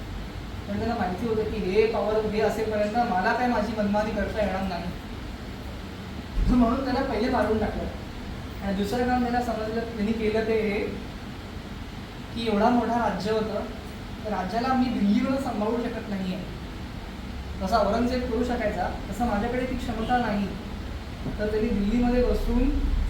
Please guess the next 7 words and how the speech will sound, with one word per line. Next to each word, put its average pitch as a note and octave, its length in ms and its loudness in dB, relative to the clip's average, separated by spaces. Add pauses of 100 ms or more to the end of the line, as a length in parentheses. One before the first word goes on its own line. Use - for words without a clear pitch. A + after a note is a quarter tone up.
(1000)
हैदराबादमध्ये, A#3 720 2 (1120)
बंगालमध्ये, G#3 720 2 (600)
म्हैसूरमध्ये, G#3 840 0 (800)
अवधमध्ये A3+ 920 4 (400)
प्रत्येकात A3 560 -2
गव्हर्नरला A#3 540 0
बसवलं. F#3+ 380 -4